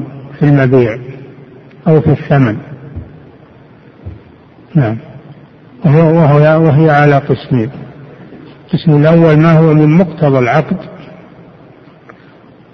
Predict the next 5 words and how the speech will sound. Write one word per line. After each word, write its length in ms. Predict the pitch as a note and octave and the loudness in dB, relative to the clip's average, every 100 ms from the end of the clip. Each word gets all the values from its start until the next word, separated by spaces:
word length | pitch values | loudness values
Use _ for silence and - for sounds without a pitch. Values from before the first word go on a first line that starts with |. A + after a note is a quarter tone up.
| - - - - _ - - - | -20 -20 -20 -20 _ -20 -14 -10
وسيأتي 600 | C3 C#3+ D3+ C#3+ D3 C#3 | -4 0 2 2 0 0
بيانه، 520 | C3 C3+ D#3+ F#3 E3 - | 2 2 2 2 0 -2
والقسم 440 | D#3 C#3 F3 - C#3 | -6 -2 -2 0 -2
الثاني 540 | C3+ D3+ D3 D#3 D3 | -2 0 2 2 2
ما 200 | C#3+ C#3+ | 2 2